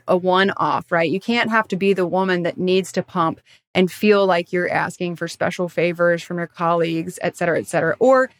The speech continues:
you know, working nights is the same thing. Like, a lot of people these days are going to having a policy where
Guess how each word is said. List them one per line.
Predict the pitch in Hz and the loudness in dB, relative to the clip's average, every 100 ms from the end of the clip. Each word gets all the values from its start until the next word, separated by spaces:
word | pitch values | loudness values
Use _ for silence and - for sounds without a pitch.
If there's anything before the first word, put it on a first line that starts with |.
| _ | _
you | 233 | -4
know, | 240 | -2
working | 214 226 254 214 | 0 0 0 -2
nights | 180 196 - - | 0 0 -2 -8
is | 170 160 | -10 -8
the | 165 | -10
same | 170 160 160 | -6 -6 -6
thing. | - - | -8 -8
Like, | - 175 | -8 -4
a | |
lot | 185 208 | 0 0
of | 220 | 0
people | 214 196 190 | -2 -4 -2
these | 190 175 | -2 2
days | 175 175 | 0 2
are | 175 | -2
going | 175 175 180 | -2 -2 -2
to | 175 | -2
having | 175 175 | -4 -4
a | 170 | -4
policy | - 208 208 - 180 | 0 2 0 -2 0
where | 180 175 | 2 2